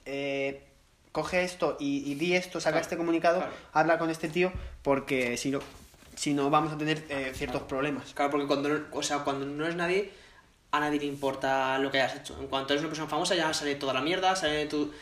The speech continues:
Speaker 2: sale tu pasado, sale todo lo que has hecho y, claro, ahí hay que poner otra cara, ¿no? Ya, para que
Speaker 1: Y
Speaker 2: la
Speaker 1: seguro,
Speaker 2: gente te siga comprando tus
Speaker 1: y no me
Speaker 2: cosas.
Speaker 1: extrañaría que incluso les pusiera dinero.
Speaker 2: Ah, por supuesto.
Speaker 1: Es que también, esto es en dos mil dieciséis, pero es que, claro, ¿por qué viene esto? Porque es que en dos mil catorce solicitó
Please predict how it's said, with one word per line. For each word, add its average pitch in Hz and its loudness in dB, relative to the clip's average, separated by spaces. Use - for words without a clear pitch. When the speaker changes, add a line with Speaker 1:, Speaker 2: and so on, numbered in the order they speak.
Speaker 2:
sale 156 -2
tu 156 0
pasado, 185 8
sale 165 2
todo 165 -2
lo 170 2
que 165 0
has 165 2
hecho 175 0
y, 160 0
claro, 135 2
ahí 139 2
hay 143 2
que 143 -8
poner 143 0
otra 139 0
cara, 147 2
¿no? 143 -8
Ya, 143 -6
para 139 2
que 139 2
Speaker 1:
Y - 4
Speaker 2:
la 135 4
Speaker 1:
seguro, 151 6
Speaker 2:
gente 165 6
te - -2
siga 156 8
comprando 151 4
tus 143 0
Speaker 1:
y 143 2
no 143 4
me 147 4
Speaker 2:
cosas. 151 2
Speaker 1:
extrañaría 156 4
que 156 2
incluso 135 -4
les 123 -4
pusiera 120 -8
dinero. 104 -14
Speaker 2:
Ah, 135 -4
por 127 -8
supuesto. - -10
Speaker 1:
Es 175 0
que 196 2
también, 190 2
esto 165 -2
es 196 -4
en 208 0
dos 180 0
mil 170 0
dieciséis, 165 -2
pero 135 -8
es 151 -8
que, 170 -2
claro, 139 -2
¿por 139 -6
qué 160 0
viene 190 2
esto? 190 -6
Porque 139 -6
es 185 -4
que - -2
en 208 2
dos 180 -2
mil 185 0
catorce 165 0
solicitó 139 -2